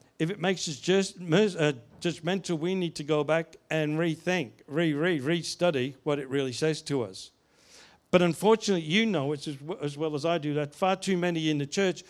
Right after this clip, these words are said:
are ready to quote scripture and condemn people and judge them when, when they mis-, really misquote what God's intention was.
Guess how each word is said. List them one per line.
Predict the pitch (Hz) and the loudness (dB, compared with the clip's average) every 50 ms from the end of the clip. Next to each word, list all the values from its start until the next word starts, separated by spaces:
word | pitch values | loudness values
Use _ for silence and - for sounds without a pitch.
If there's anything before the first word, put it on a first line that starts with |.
| - - - - | -20 -18 -10 -4
are | 143 | 0
ready | 147 170 175 165 165 | 2 2 4 2 2
to | 156 151 | -2 -2
quote | 151 - - 160 160 151 156 151 | -4 -4 0 0 2 0 0 -2
scripture | - - - - 220 233 226 - - 170 156 - - _ - - - _ - | -8 -6 0 2 2 2 2 -2 -4 -4 -4 -4 -8 _ -20 -20 -16 _ -4
and | 147 156 151 | -2 -2 -2
condemn | - - 160 139 127 156 180 214 240 202 | -2 -2 -2 0 2 2 2 2 2 0
people | - - 160 147 - - 147 151 | -2 -2 -2 -2 -2 -2 -4 -4
and | 160 139 139 139 | -2 -4 -6 -6
judge | 123 - 185 175 - - | -2 -2 -2 -2 -4 -6
them | - 160 135 131 123 113 - _ _ _ _ _ _ | -4 -4 -4 -4 -4 -8 -12 _ _ _ _ _ _
when, | - 147 165 165 170 165 147 | 0 2 2 2 2 0 0
when | 143 165 160 160 | 0 0 2 2
they | 156 147 | 0 0
mis-, | 147 147 160 214 254 233 - - - | 0 2 4 4 4 2 0 -4 -4
really | 147 151 214 202 175 165 | 2 4 4 4 4 2
misquote | 160 175 202 196 - - - - 190 240 240 220 202 | 2 2 0 0 -2 -4 -2 4 6 8 8 8 4
what | 160 143 170 - - | 2 -4 -4 -2 0
God's | 175 165 160 - | 0 0 0 0
intention | 165 151 151 - 165 165 156 160 - 143 127 131 | -2 -2 0 0 0 0 0 -2 -4 -6 -2 2
was. | 151 170 175 175 170 | 4 4 4 2 0